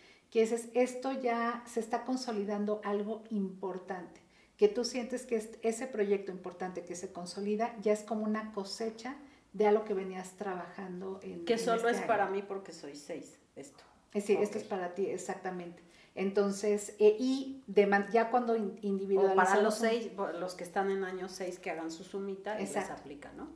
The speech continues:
Speaker 1: Ujú,
Speaker 2: Ok.
Speaker 1: exactamente. Ya en un estudio personal ya sacamos una tendencia trimestral que también te da un matiz diferente.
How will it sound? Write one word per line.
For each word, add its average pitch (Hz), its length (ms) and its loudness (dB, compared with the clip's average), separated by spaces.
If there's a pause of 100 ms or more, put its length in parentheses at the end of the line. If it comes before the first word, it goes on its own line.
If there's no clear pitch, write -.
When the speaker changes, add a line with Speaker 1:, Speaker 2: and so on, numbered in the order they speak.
(100)
Speaker 1:
Ujú, 214 220 -2
Speaker 2:
Ok. - 40 -6
Speaker 1:
exactamente. 214 680 2 (220)
Ya 254 160 4
en 302 80 4
un 320 100 4
estudio 262 400 0
personal 214 460 0
ya 214 80 6
sacamos 202 520 -6
una 196 200 -6
tendencia 180 540 -8
trimestral 202 640 -4
que 190 80 -4
también 185 320 -6
te 202 100 -2
da 190 80 -4
un 185 140 -6
matiz 190 320 -8
diferente. 196 600 -6